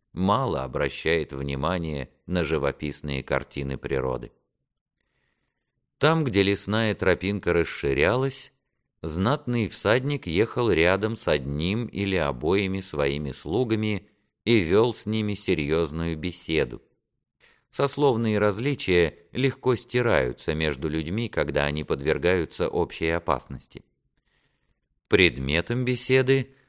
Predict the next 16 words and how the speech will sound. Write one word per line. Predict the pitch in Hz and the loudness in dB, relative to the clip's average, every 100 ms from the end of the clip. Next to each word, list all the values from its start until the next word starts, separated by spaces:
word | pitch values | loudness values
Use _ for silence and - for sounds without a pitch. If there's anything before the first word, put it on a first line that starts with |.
| _ | _
служили | - 117 123 120 185 160 | -8 0 0 4 2 2
намерения | 127 92 120 127 117 107 | 0 2 0 0 0 0
предводителей | - 92 80 76 90 101 85 80 | 0 -2 0 0 -2 -2 0 0
кланов, | - 87 113 104 85 | -2 0 0 0 -4
населяющих | 87 80 80 78 90 78 - 82 | -4 -4 0 2 2 0 -6 -6
этот | 82 78 65 | -4 -2 -4
дикий | 64 76 - 92 | -4 -4 -4 -6
край, | - 113 78 60 _ _ _ _ _ | -4 -2 -2 -4 _ _ _ _ _
и | 113 | 2
вероятность | 101 110 107 101 131 - 107 - | 4 6 4 4 0 0 -4 -2
их | 98 - | -6 -4
участия | 78 - 107 113 - 98 95 | -8 -4 -2 -2 -2 0 0
в | - | 0
предстоящих | - 85 - 76 76 85 - - 85 - | -4 -4 -2 0 2 0 -2 -6 -8 -8
политических | - 92 78 - 78 78 - 82 - | 0 0 0 -4 -6 -6 -8 -8 -8
столкновениях. | - 78 82 82 76 69 60 55 - | -4 -4 -2 -2 -2 -4 -6 -12 -20